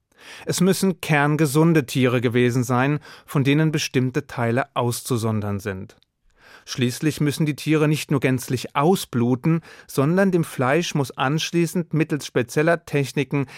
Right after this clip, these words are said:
auch der letzte Tropfen Blut entzogen werden,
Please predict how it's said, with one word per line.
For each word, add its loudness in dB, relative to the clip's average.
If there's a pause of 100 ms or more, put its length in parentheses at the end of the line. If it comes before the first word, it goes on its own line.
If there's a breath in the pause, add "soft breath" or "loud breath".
(120)
auch 2
der 2
letzte 0
Tropfen 0
Blut 0
entzogen 2
werden, 2